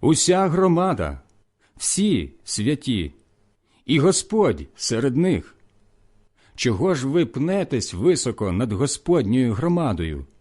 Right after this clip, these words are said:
Почувши це, Мойсей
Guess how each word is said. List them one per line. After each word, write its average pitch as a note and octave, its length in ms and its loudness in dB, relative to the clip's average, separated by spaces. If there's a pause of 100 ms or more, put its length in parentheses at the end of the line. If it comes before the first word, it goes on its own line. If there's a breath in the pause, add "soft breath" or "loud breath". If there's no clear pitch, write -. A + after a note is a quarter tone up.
(1600)
Почувши A#2 520 -6
це, D#3 420 -4 (140)
Мойсей D#3 720 -2